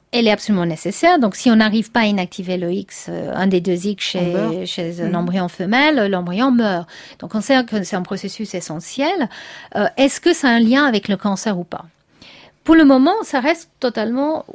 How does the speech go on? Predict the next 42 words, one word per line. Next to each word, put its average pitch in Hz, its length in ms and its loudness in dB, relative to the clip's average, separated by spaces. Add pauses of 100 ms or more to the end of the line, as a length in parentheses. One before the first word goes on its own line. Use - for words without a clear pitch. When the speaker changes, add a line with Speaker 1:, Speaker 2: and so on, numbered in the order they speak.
(140)
Speaker 1:
euh, 214 460 -2
ouvert 302 280 4
comme 269 180 2
question 208 460 -4
parce 226 240 -6
que 262 180 0 (580)
nous, 311 260 6
ce - 120 -6
que - 80 -2
nous 226 220 4
avons 165 240 -6
fait, - 160 -6 (160)
c'est - 180 -2
regarder 220 800 -4
si - 440 -6 (120)
l'inactivation 262 760 0
du 202 120 -4
chromosome 185 480 -8
X - 240 -14 (100)
dans 285 340 2
des 285 180 0
tumeurs 240 580 0
féminines, 185 480 -6
et 180 100 -10
on 185 140 -4
a 202 80 0
regardé 220 500 0
bien 196 180 -4
sûr 202 200 -6
le 185 80 -4
cancer 175 340 -8
du 196 140 -8
sein, 285 280 -2 (380)
parce 240 340 -2
que 330 440 2
c'est 226 180 -6
chez - 160 -4
les 214 120 0
femmes 302 220 0
qu'on 214 200 -2
a 220 60 0
un, 208 100 -2